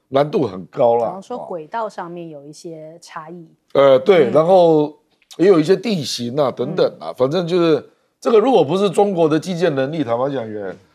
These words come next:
Speaker 1: 恐怕也盖不出来啦啊。那这是第一个啦，就是说他跟拉近了他跟中亚的关系，所以后来我们就看到中国中亚峰会嘛，
Speaker 2: 嗯。
Speaker 1: 啊，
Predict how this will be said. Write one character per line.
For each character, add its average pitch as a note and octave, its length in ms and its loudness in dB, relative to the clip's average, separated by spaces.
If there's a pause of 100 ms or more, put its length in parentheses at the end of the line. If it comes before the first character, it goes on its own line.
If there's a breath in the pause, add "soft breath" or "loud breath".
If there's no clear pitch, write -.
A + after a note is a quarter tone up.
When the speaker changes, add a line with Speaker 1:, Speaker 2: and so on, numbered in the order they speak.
(240)
Speaker 1:
恐 - 140 -2
怕 D#3 120 4
也 A2+ 80 4
盖 C3 160 2
不 A#2+ 100 -4
出 A#2 240 -6
来 G2 160 -6
啦 G#2+ 120 -12 (200)
啊。 D2+ 220 -14 (680)
那 B3 120 4
这 B3 120 2
是 A#3 80 4
第 G#3 240 2
一 G3 40 2
个 D3+ 220 2
啦， - 280 -6
就 F#3+ 120 0
是 E3+ 80 4
说 E3+ 360 6 (360)
他 E3+ 340 6
跟 E3+ 300 4
拉 E3 180 6
近 D3+ 160 -2
了 C3 120 2
他 C#3+ 140 2
跟 D3 240 0
中 C#3+ 300 -2
亚 G2+ 160 -2
的 F#2+ 120 -14
关 A2+ 280 -6
系， A2+ 220 -12
所 C#3+ 200 2
以 C3 80 0
后 C#3+ 160 0
来 A#2+ 240 2
我 A#2 140 -8
们 A#2 100 -10
就 D3 80 -2
看 C#3+ 220 -4
到 B2+ 320 2 (300 soft breath)
中 D#3+ 200 0
国 C3 160 2
中 D#3 240 -2
亚 G#2+ 140 2
峰 C#3+ 280 -2
会 C#3+ 280 -2
嘛， - 220 -20
Speaker 2:
嗯。 G3+ 160 -18
Speaker 1:
啊， F2+ 180 -14